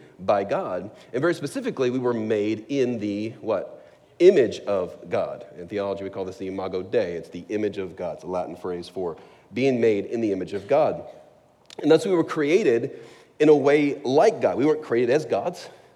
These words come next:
But we were created as a mirror or reflection of, of God. Some of the attributes that Lynn mentioned here, we, uh, earlier, like, we, we, we share in some of those. We are able to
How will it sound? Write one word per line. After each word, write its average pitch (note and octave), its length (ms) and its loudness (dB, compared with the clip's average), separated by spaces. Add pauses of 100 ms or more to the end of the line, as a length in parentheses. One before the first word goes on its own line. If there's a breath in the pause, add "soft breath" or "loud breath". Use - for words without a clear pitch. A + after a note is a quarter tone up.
(100)
But C#3+ 80 4
we D#3+ 80 2
were D#3+ 60 0
created E3 320 0
as C3+ 100 -2
a A2+ 180 0 (140)
mirror D#3 480 8
or B2 160 4
reflection C#3 800 0
of, D#3 420 4 (440 loud breath)
of B2+ 200 0
God. F#2+ 220 -2
Some C#3 80 -2
of C#3 40 0
the C3 100 4
attributes B2 560 -2
that A#2 120 -2
Lynn A#2+ 260 0
mentioned B2+ 380 -2
here, A2+ 100 -2
we, B2 220 -4 (260 loud breath)
uh, A2+ 60 -6
earlier, C3+ 380 6
like, G2+ 180 0
we, B2+ 80 -4
we, B2+ 180 -2
we B2 240 -2
share D#3 520 2
in C3+ 100 6
some A#2 200 -2
of A2 60 0
those. F#2+ 200 -4
We A#2+ 100 0
are B2 80 2
able A#2+ 200 2
to A#2 280 -4